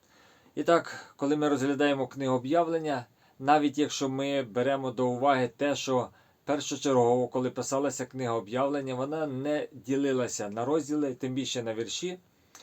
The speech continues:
то все одно, коли уважно розглянути,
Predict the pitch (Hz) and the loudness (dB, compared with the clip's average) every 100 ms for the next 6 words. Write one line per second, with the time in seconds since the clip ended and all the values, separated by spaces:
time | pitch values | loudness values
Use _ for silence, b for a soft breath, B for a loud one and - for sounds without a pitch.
0 | B B - 151 175 170 151 170 160 139 | B B -2 0 4 4 4 4 2 0
1 | _ _ _ _ _ _ _ _ _ _ | _ _ _ _ _ _ _ _ _ _
2 | _ 135 139 131 135 117 120 117 120 110 | _ 0 2 4 4 2 -2 -2 -2 0
3 | 151 170 160 160 143 | 2 2 2 0 -2